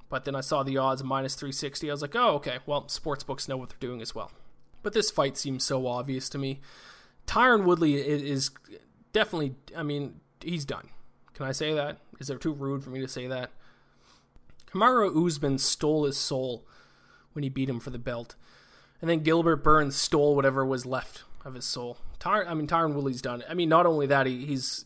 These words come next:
to be fair, I mean, he's being given terrible matchups. Usman, Burns, and now Covington are probably the worst matchups in the U F C that Tyron Woodley could have, 'cause he's bad against guys who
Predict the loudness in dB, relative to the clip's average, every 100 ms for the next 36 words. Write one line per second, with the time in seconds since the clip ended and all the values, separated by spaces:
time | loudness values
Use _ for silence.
0 | -8 -6 -4 -2 -2 -2 -6 -6 -6 -4
1 | -2 -2 -2 -4 -6 -8 -12 -14 -16 _
2 | _ -14 -2 2 2 0 -10 -12 -12 -10
3 | -10 -10 -20 -20 -20 -20 -10 0 2 4
4 | 2 2 4 4 4 2 -2 -4 -2 0
5 | 0 0 -2 -2 -2 0 2 2 0 -2
6 | 0 0 0 0 0 -2 -4 -2 -2 -2
7 | -2 -4 -6 -6 -8 -6 -6 -6 -8 -10
8 | -10 -10 -10 -12 -10 0 4 4 4 0
9 | 2 2 2 2